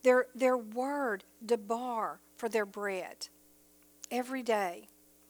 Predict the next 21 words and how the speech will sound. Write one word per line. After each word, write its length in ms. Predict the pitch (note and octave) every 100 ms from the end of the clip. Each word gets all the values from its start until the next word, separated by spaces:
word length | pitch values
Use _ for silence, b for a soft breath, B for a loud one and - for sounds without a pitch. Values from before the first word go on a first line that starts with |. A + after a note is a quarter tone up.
| B B B
that 140 | A#3+ A#3+
they 160 | B3+
would 220 | C4 C4+ B3+
go 340 | C4 C4 A#3+
and 180 | A3 A3
gather 340 | A3+ A3+ A3+
up 280 | A3+ A3+ G3 - B B _ _ -
God's 360 | - A3 A3 A3
word. 640 | G#3 G#3+ A#3+ B3 F#3+ E3 B B
Debar 640 | A3 G3+ G3+ A3 A#3 C4+
means 440 | B3+ A3 G#3 G#3+ - _
his 300 | - G#3 -
word, 600 | G3 G3 G#3 F#3+ F#3+ - _ _ _ _ _ - - -
his 320 | B3 A#3 -
truth, 720 | - - A#3 A#3+ F3 E3 - B B B B
his 260 | - B3 A3+ A#3+
understanding. 1000 | A#3+ B3 A3+ - A3 G#3 G#3 F#3+ F3+ - _ B B -
It's 320 | A#3+ B3+ -
Jesus. 1000 | - C#4+ D#4 D4+ B3 G#3 - - - - _ _ _ _ _ _ _ _ _ - _ _ _ _ _ _ _ _ _ _ _ _ _ _ B B B
It's 260 | D#4 D4+ -
Jesus. 920 | - D4 D#4 - - - - - -